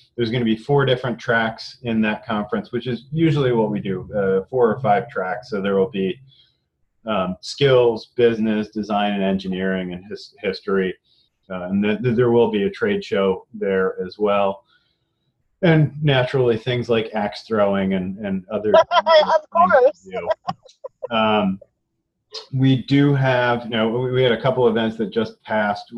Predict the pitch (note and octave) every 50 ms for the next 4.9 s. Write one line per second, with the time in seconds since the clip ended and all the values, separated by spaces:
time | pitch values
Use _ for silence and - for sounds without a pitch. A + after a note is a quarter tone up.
0 | A#2 G2 A2 A2+ G#2 G2+ G2+ G2 F#2+ F#2+ F#2+ F#2+ - - - B2+ B2 B2 A#2+ A#2+
1 | A2+ A2 A2 - - - - _ - - - A#2 A2+ A2 A2 G#2+ G#2 G#2 G#2 G2+
2 | G2+ G2 - - - G#2 G#2+ G#2+ G#2 G2+ G2+ G2 G2 G2 F#2+ A#2 A#2+ A#2+ B2 B2
3 | A#2 A2 A2 - - A#2 A2 - B2 G#2+ A2+ A2 G2+ A2+ A2+ A2 G#2+ G#2+ G#2+ G#2+
4 | A2 G#2+ - - G#2+ F#2+ F#2 _ - - C#3+ C#3 C3+ C#3 C#3+ C#3 -